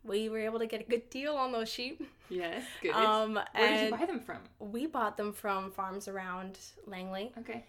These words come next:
Speaker 1: B C.
Speaker 2: Yes.
Speaker 1: And it was, yeah, lamb would be around, average, it was about a hundred and thirty dollars a lamb.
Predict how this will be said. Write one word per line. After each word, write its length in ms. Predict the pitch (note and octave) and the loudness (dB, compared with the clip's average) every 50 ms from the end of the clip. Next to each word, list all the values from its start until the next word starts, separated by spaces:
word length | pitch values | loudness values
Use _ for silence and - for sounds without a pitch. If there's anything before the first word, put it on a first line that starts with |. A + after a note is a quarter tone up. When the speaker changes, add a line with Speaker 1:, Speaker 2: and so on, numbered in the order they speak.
| - - _ - - G#3+ G#3 | -18 -20 _ -20 -16 -4 0
Speaker 1:
B 140 | G3+ A3+ C4 | 0 0 0
C. 400 | - - - B3+ A#3+ C4 C#4+ - - - - - - - - - | 0 -4 -4 -4 -6 -8 -10 -12 -16 -20 -20 -20 -20 -20 -20 -16
Speaker 2:
Yes. 140 | G#3+ - - | -14 -6 -2
Speaker 1:
And 600 | - G#3+ G#3+ A3 G#3+ G#3 G3+ G3+ G3+ G3+ G3 G3 - - - - | 0 0 2 2 2 2 2 0 0 -2 -4 -6 -10 -12 -10 -10
it 160 | G#3+ G#3+ - | -8 -8 -6
was, 360 | C#4+ C4+ - - - - - - | -8 -8 -8 -10 -10 -10 -6 -4
yeah, 240 | F4+ F4+ F4 D4+ - - | -4 -2 -2 -4 -4 -4
lamb 260 | D4 D#4+ E4 F4 F4 | -2 0 2 2 2
would 120 | E4+ - C4 | 2 0 0
be 120 | C#4 C#4+ | 0 0
around, 480 | C#4+ C4 B3+ A3+ A#3 B3 B3+ B3+ A#3 - - - - - - - - - - - - - | 0 2 4 4 4 2 2 0 -4 -8 -12 -18 -20 -20 -20 -20 -20 -20 -20 -20 -14 -4
average, 600 | - A#3 C4 C#4 C#4+ D#4 F4 F4 E4 E4 - - - - - - | 2 4 4 4 4 2 0 0 0 -2 -6 -10 -12 -16 -8 -2
it 140 | A#3 A#3 A#3 | 0 0 2
was 180 | A#3 A#3 G#3+ G#3+ | 2 0 0 -2
about 240 | G#3 G#3 G3+ G3 G3+ | -2 0 0 0 0
a 40 | G3 | -2
hundred 420 | F#3+ - G3 G3+ G3 F#3+ F#3+ F#3+ | -4 -4 -6 -6 -4 -6 -6 -6
and 140 | F#3+ F#3 F#3 | -6 -6 -6
thirty 180 | G3 F#3 F#3 F#3 | -8 -8 -8 -6
dollars 360 | F3+ E3+ D3+ D#3 E3 F3 - | -6 -6 -4 -4 -6 -8 -8
a 60 | - | -10
lamb. 340 | - - C2+ B1+ - - A3 | -10 -10 -10 -12 -14 -14 -16